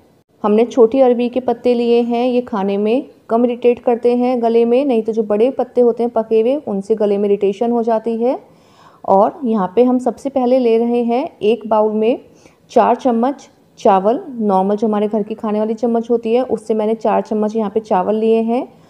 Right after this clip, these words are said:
चार चम्मच यहाँ पे मैंने चने की दाल ली है और दो चम्मच ली है हमने उड़द की दाल, धुली उड़द, और इन्हें सबको वॉश करके हम भिगो के रख देंगे करीब आधे घंटे के लिए। और जितने भी हमारे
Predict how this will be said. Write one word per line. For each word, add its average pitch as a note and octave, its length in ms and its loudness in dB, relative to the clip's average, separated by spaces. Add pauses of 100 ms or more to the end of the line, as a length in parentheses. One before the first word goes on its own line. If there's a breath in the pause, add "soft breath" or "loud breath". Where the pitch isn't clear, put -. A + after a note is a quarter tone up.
(260 loud breath)
चार F#3+ 200 6
चम्मच A3 400 -2
यहाँ A#3 140 2
पे G#3+ 100 -10
मैंने G#3+ 220 -2
चने G#3 280 0
की A3 140 -2
दाल F#3+ 260 -2
ली A3+ 220 0
है A#3+ 160 0
और A3+ 180 0
दो G3+ 180 2
चम्मच G#3 360 -2
ली G3+ 160 -2
है A3 140 -2
हमने G#3 280 -2
उड़द G3 280 0
की A#3+ 140 -4
दाल, A#3 300 0 (360 loud breath)
धुली G#3+ 220 2
उड़द, B3+ 300 2
और - 200 -2
इन्हें G#3+ 260 2
सबको B3 340 -2
वॉश G3 320 0
करके A3+ 460 -2 (340)
हम G#3+ 240 -4
भिगो G3 260 2
के A3 140 0
रख G#3 200 0
देंगे A3 360 -2
करीब G#3+ 300 0
आधे F3+ 220 -2
घंटे A3 280 0
के A3+ 140 0
लिए। A#3 360 -2 (540 loud breath)
और G3+ 260 2
जितने A#3 320 2
भी C4 120 0
हमारे A3+ 380 2